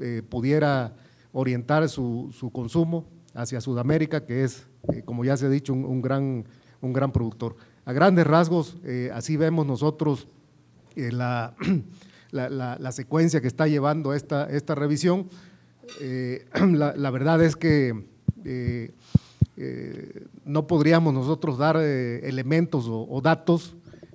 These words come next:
que, que son de la competencia exclusiva del sector oficial.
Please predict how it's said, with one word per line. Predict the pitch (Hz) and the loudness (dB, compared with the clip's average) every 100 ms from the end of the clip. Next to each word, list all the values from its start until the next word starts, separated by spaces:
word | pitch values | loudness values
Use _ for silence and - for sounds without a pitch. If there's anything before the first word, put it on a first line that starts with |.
| - | -12
que, | 131 123 120 120 131 | -6 -4 -4 -6 -8
que | 123 | -10
son | 117 147 151 156 | -2 0 0 -2
de | 135 | -2
la | 131 | -2
competencia | - - 117 143 143 147 | -2 -4 -2 -2 0 -2
exclusiva | - 120 143 139 143 143 | -2 0 0 2 2 2
del | 120 131 143 - 110 | -2 -2 -2 -2 -8
sector | 117 - 131 123 120 165 | -10 -6 -4 -2 -4 -8
oficial. | 123 110 101 107 | -10 -10 -10 -12